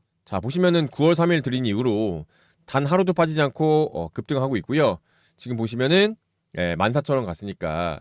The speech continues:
지금 몇 프로예요? 두 배하고도 지금 삼십 프로 더 났죠. 그래서 백삼십 프로 수익이 났다. 그래서 백십삼 프로도 아니고 백삼십 프로, 백삼십 프로 수익, 뭐 해보시면 아시겠지만 정말 쉬운 게 아닙니다. 예, 그래서 지금 가지고 있는 종목 추가 매수 하시라고 저희가 드리고 있는 거니까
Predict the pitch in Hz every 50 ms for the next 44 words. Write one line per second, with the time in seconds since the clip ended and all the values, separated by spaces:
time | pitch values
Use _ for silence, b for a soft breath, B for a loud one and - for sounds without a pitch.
0 | - _ - - 87 90 90 - - 123 110 101 113 135 127 101 85 78 - _
1 | _ _ - 120 127 143 139 135 127 123 123 147 175 196 214 226 - _ _ _
2 | - - - 87 76 71 - _ - 165 175 - - 147 110 101 95 92 - 80
3 | 76 76 87 - 113 135 156 165 170 - _ _ _ _ _ _ _ - 101 104
4 | - 127 143 165 151 - - 135 120 110 131 123 123 95 76 - - 87 78 76
5 | 82 95 92 - _ _ _ _ _ _ _ - 101 98 113 117 113 - - 107
6 | _ - - 165 - - 208 180 190 196 180 170 139 131 123 98 - 135 139 127
7 | 135 135 135 127 120 _ _ _ - 110 - - 156 156 165 151 - - 143 131
8 | - 170 156 131 139 143 - - - 95 95 104 151 180 196 185 - 180 160 117
9 | 98 92 127 113 117 110 95 101 110 120 113 - - 220 247 254 214 147 101 107
10 | 117 104 82 90 80 - _ _ - 82 85 85 85 85 92 90 - 123 139 147
11 | 151 147 139 104 107 98 85 _ _ _ _ - - 90 104 110 117 110 98 90
12 | 85 87 90 92 80 - _ _ - - 147 156 147 139 110 101 98 87 - -
13 | 127 120 156 147 127 113 117 104 104 92 95 104 92 - 113 131 131 139 123 95
14 | 95 135 156 143 123 98 185 - - 180 170 135